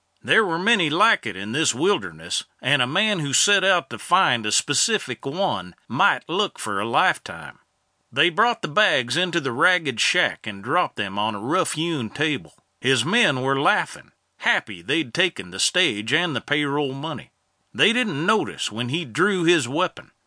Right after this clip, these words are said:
Suddenly, the air was full of gunfire. Before they knew what was happening, nine men were dead. Their bodies bled on the floor or slumped at the cash-ridden table.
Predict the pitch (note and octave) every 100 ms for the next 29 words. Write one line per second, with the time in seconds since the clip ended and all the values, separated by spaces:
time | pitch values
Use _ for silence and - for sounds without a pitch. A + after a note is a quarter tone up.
0 | _ _ _ - G#3+ B3+ D#3 F#2+ G#2 D#3
1 | - C3 - A3+ A#3 E3+ F3+ F3+ - -
2 | B3 F#3+ G3 F#3 A#3+ A#3 - A#2 E2 C#2
3 | - _ _ _ _ _ C3 C3+ A3+ B3
4 | A#3+ B3 B3+ G3 B2+ F#3+ A3 G#3 D#3+ G#3+
5 | - G2 F#2 F#2 _ A#2+ F3+ A3+ A3 G3
6 | A#3 D#3+ A2 B2+ B2 F#3 G#3+ A2+ C#2+ -
7 | _ E3+ F#3 C#3+ G#3 A3 C#3 G#2 G#2 D#3+
8 | G#3+ E3 C#3+ D#3+ A#2+ - G3+ D#3 G2 A#2
9 | C3+ C#3 - - G#3+ F3+ - B2+ - C3
10 | F#3+ G3 D#3 D3+ F3+ E3+ F3+ F3+ G3+ F3
11 | -